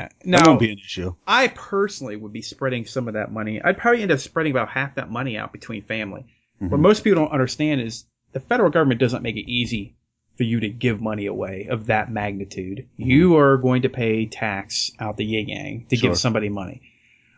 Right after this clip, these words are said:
Speaker 2: Let's say, for instance, I decide to give my father or my, I'm sorry, my father-in-law's family, uh, say I want to give them, give them ten million dollars. It's probably gonna cost me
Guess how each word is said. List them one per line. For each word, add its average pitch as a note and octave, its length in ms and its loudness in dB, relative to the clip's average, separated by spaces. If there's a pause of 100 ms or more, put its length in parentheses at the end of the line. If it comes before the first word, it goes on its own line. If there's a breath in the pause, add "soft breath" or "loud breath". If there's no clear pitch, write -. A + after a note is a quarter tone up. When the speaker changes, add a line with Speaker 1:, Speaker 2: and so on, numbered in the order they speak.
Speaker 2:
Let's G#3+ 160 6
say, F#3 180 6
for D3+ 220 4
instance, C3+ 260 0
I B2 80 2
decide A#2 420 0
to A#2 60 0
give G#2+ 240 -4
my G#2+ 160 0
father G#2+ 640 0 (280)
or A#2+ 160 2
my, A2 140 0 (200)
I'm A#2+ 220 0
sorry, G2 240 -2
my G2+ 120 -6
father-in-law's G#2 720 0
family, G#2 560 -6
uh, G2+ 280 -4 (640)
say - 280 2
I E3+ 60 6
want D3 180 6
to B2+ 60 4
give A#2+ 180 -2
them, A#2+ 240 -2 (100)
give B2+ 160 0
them A2 140 -2
ten G#2+ 220 -6
million G2+ 220 -8
dollars. D2+ 520 -10
It's G3+ 160 2
probably G#3 220 4
gonna D3+ 140 4
cost C#3+ 520 0
me C3 560 2